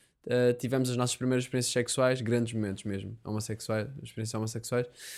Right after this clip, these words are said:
Eh, e fomos até à, eh, e fomos até ao Quase Pronto bué da vezes, que é, ya, é um, uma cena de massas. Mas foi bué da podre, Mar-, malta, Marta. Vou-vos começar a chamar Marta. Marta.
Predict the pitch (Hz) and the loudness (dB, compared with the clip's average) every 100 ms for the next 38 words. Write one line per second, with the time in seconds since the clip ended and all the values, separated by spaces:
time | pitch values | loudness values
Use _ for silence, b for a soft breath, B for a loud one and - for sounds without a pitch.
0 | B B B - 143 143 143 143 - 160 | B B B 4 8 8 8 4 2 6
1 | 160 160 156 175 165 170 170 170 165 160 | 6 6 6 8 8 10 10 8 6 2
2 | 151 160 156 151 151 151 151 147 147 - | 2 6 8 8 8 4 2 0 -4 -12
3 | _ _ _ _ _ _ _ _ _ _ | _ _ _ _ _ _ _ _ _ _
4 | _ - - _ 127 120 120 123 - 123 | _ -8 -8 _ 2 4 2 0 -2 -2
5 | 123 127 135 131 147 139 123 143 143 139 | 0 4 4 8 8 6 4 4 4 4
6 | 123 123 117 98 95 - - - 107 107 | 4 6 4 2 -4 -6 -14 -4 -2 0
7 | 107 104 98 98 95 85 - 95 95 95 | 0 -2 -4 -6 -6 -6 -6 -4 -4 -4
8 | 92 95 - _ _ _ _ - 120 123 | -6 -8 -12 _ _ _ _ -4 -4 0
9 | 117 101 92 95 117 - b b b 120 | 0 0 -2 -2 -6 -14 b b b 0
10 | - 139 120 143 135 117 120 107 98 95 | 4 6 8 8 8 4 2 2 0 -4
11 | 95 - 110 98 - - - 101 92 120 | -4 -4 -2 -2 -6 -12 -4 -4 -4 -10
12 | - 117 117 - 123 117 110 117 107 95 | -12 -6 -6 -2 -2 0 0 2 0 0
13 | 95 - 135 120 113 | -4 0 2 2 -2